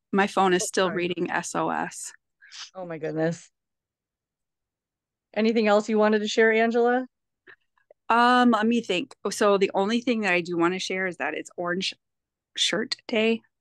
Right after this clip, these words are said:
Speaker 1: in
Speaker 2: See that.
Speaker 1: recognition, in recognition of the Native, um, children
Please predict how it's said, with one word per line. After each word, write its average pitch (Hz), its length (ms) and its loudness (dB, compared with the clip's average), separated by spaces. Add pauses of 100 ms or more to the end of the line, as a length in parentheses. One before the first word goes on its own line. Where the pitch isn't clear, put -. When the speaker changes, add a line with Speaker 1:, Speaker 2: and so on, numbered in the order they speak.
(580)
Speaker 1:
in 190 400 2
Speaker 2:
See - 60 -4
that. 180 400 0 (180)
Speaker 1:
recognition, 196 440 0
in 196 140 -4
recognition 180 760 -4
of 170 500 -4
the 160 560 -6
Native, 175 640 -4 (800)
um, 175 260 0
children - 640 -2